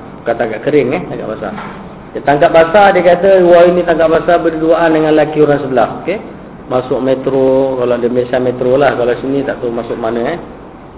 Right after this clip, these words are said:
Di tarian ni, eh. Cerita. Semua sibuk, "Eh, fulan ada tang-, ditangkap basah dengan fulana." Tetapi kalau dia berlakon,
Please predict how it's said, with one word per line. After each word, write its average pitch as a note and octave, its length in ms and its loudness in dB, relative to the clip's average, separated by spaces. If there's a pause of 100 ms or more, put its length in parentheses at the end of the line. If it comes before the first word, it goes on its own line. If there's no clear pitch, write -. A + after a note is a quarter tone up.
(260)
Di G#2+ 80 -10
tarian A#2+ 400 2
ni, A#2 80 -6
eh. E3 120 -4 (840)
Cerita. A2+ 340 -2 (840)
Semua F#3+ 420 6
sibuk, F#3+ 380 4
"Eh, A3+ 320 2
fulan G#3+ 320 4
ada G#3 560 0
tang-, F#3+ 180 -2
ditangkap F#3 380 -2
basah F#3+ 260 0
dengan F#3 300 -2
fulana." F#3 580 0 (220)
Tetapi F#3+ 560 2
kalau F#3+ 400 6
dia F#3+ 100 4
berlakon, F3 560 2